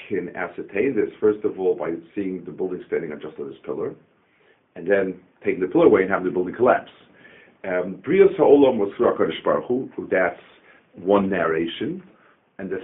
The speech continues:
second narration is that take away HaKadosh Baruch Hu's hashpah, the world comes to ruin. So he starts off by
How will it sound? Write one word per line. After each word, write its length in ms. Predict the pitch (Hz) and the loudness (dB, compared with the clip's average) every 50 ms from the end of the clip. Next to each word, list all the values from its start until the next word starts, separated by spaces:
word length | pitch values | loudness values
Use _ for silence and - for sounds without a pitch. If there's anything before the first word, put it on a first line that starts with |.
| - - | -6 0
second 380 | - 143 170 170 - 170 151 135 | 2 2 2 2 0 -4 -4 -2
narration 680 | 113 101 98 92 90 92 98 - - - - 98 82 - | 0 0 2 2 2 2 0 -2 -6 -8 -10 -10 -8 -6
is 1000 | 92 90 87 85 85 82 82 - _ _ _ _ _ _ _ _ _ _ 85 87 | -4 -4 -2 -2 -4 -6 -10 -14 _ _ _ _ _ _ _ _ _ _ -14 -8
that 380 | 92 87 85 85 85 85 - - _ _ _ _ _ _ _ _ _ _ _ _ _ _ _ - 127 120 - - - - - | -4 -2 0 0 0 -2 -4 -8 _ _ _ _ _ _ _ _ _ _ _ _ _ _ _ -18 -18 -18 -18 -20 -12 -2 2
take 260 | 147 151 151 147 - - - - | 4 4 4 2 -4 -8 -8 -4
away 440 | 117 110 101 101 117 120 120 - - | -4 -4 -2 0 4 6 6 6 6
HaKadosh 400 | - - - - 104 - - - | 4 2 0 -4 -6 -4 -2 0
Baruch 200 | 110 104 98 - | 2 2 2 0
Hu's 100 | 95 82 - - - | -4 -4 -6 -6 -4
hashpah, 380 | - 151 143 120 107 107 113 110 - - - _ _ _ | 0 4 4 4 4 4 0 -4 -8 -20 -20 _ _ _
the 80 | - 95 | -6 -6
world 400 | 85 90 101 104 101 92 90 - - | -2 2 4 4 4 2 0 -6 -6
comes 240 | - 85 85 85 - - - | -4 -4 -4 -4 -8 -10 -8
to 80 | - 98 | -6 -4
ruin. 340 | 95 98 98 82 78 - - _ _ _ _ _ _ _ _ _ _ _ _ _ _ _ _ _ _ _ _ _ _ - - - - | -4 -4 -4 -4 -6 -10 -16 _ _ _ _ _ _ _ _ _ _ _ _ _ _ _ _ _ _ _ _ _ _ -20 -20 -6 -2
So 100 | 135 117 | 0 0
he 100 | 110 117 - | 0 0 0
starts 260 | - 165 165 165 - | 2 2 2 4 2
off 100 | 156 - | 0 2
by 120 | - 113 | 2 0